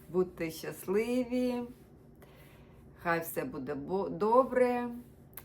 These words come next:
Хай всім щастить. А я дивлюсь на камеру, і мені вже потрібно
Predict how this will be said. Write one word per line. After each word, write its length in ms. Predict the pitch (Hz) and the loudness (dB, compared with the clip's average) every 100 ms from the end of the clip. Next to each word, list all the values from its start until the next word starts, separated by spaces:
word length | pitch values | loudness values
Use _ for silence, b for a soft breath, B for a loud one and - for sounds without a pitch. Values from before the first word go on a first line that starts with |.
| - | -2
Хай 180 | 175 165 | 0 0
всім 340 | - 160 139 | -2 -10 -10
щастить. 880 | - 147 131 - 220 247 247 - - - | -10 -12 -12 -4 -2 -2 -4 -8 -20 -12
А 60 | |
я 180 | 143 147 | -6 -6
дивлюсь 720 | 135 143 160 240 311 - - - - - - | -4 -6 -2 0 -2 -4 -12 -20 -20 -18 -6
на 160 | 190 | -4
камеру, 840 | 202 208 208 220 220 208 208 208 - - | -4 0 0 0 -2 -2 -2 -4 -6 -8
і 80 | 135 | -8
мені 500 | 139 143 180 226 254 | -8 -4 -4 -2 -2
вже 280 | 254 220 | -4 -6
потрібно 840 | 214 - - - 311 185 170 180 | -10 -10 -10 -8 -8 -6 -6 -6